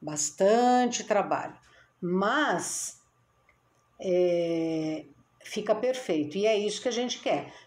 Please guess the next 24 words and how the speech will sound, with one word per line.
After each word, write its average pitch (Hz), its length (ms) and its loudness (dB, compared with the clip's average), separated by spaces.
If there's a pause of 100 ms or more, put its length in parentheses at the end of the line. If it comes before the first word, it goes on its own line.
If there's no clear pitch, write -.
que 214 120 -2
o 202 100 2
nosso 214 460 2
cor-, 208 260 2
crochê 190 560 0
se 240 180 -2
aperfeiçoe 226 1040 0
cada 262 320 0
dia 190 400 2
mais. - 680 -4 (540)
Muito 294 320 4
bem. - 320 0 (580)
Agora, 208 800 4
o 226 100 0
que 294 180 0
que 294 100 0
eu 302 140 6
vou 277 240 4
fazer, 208 600 2
gente? - 540 -10
Eu 202 140 4
fiz 202 420 2
este 294 400 4
aqui 381 500 -2